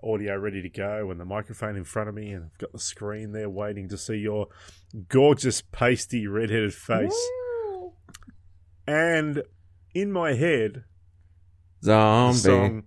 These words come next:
Speaker 2: zombie.
Speaker 1: Star Trekking just started appearing. Star Trekking
Speaker 2: Across the
Speaker 1: across the
Speaker 2: universe.
Speaker 1: universe.
Speaker 2: Always
Speaker 1: On the
Speaker 2: going
Speaker 1: Starship
Speaker 2: forward.
Speaker 1: Enterprise.
Speaker 2: I, I know that one,
Speaker 1: <laughs> Yeah,
Speaker 2: yes.
Speaker 1: you know, yeah, yeah. On the Starship Enterprise under Captain Kirk. So I started singing that,
Speaker 2: <gasps>
Speaker 1: and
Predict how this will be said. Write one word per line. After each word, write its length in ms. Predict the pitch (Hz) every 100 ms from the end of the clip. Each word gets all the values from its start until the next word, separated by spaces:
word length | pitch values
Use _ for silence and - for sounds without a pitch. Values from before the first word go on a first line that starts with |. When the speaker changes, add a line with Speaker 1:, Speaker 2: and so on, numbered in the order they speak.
| -
Speaker 2:
zombie. 840 | 107 110 107 107 123 123 104 95
Speaker 1:
Star 240 | 135 156
Trekking 400 | 147 - 131 110
just 160 | 113 110
started 220 | 120 107
appearing. 360 | 101 107 90 80 _
Star 680 | - 110 95 98 98 98 98
Trekking 380 | - 208 185 175
Speaker 2:
Across 220 | 175 120
the 60 | 117
Speaker 1:
across 120 | 110
the 60 | 117
Speaker 2:
universe. 480 | 101 117 117 98
Speaker 1:
universe. 300 | 131 117 - -
Speaker 2:
Always 340 | 139 151 160 165
Speaker 1:
On 40 |
the 40 | 175
Speaker 2:
going 120 | 165
Speaker 1:
Starship 280 | 160 151 147
Speaker 2:
forward. 160 | 147
Speaker 1:
Enterprise. 520 | 135 139 147 151 147 143 123 -
Speaker 2:
I, 400 | 120 196 226 214
I 100 | 107
know 120 | 107
that 80 | 98
one, 100 | 104
Speaker 1:
<laughs> 0 |
Yeah, 60 |
Speaker 2:
yes. 140 | 135 120
Speaker 1:
you 60 |
know, 160 | 156 123
yeah, 140 | 127 117 - _
yeah. 140 | 127 113 -
On 100 | 131
the 60 | 143
Starship 340 | 160 160 143
Enterprise 480 | 127 123 135 127 120
under 140 | 104
Captain 280 | 101 123 120
Kirk. 520 | 117 214 208 202 208 - - - - -
So 260 | - 160 - _ _ _ _ _
I 40 | 143
started 340 | - 190 151
singing 400 | 123 226 226 110
that, 200 | 92 92 - _
Speaker 2:
<gasps> 160 | _
Speaker 1:
and 300 | 180 196 185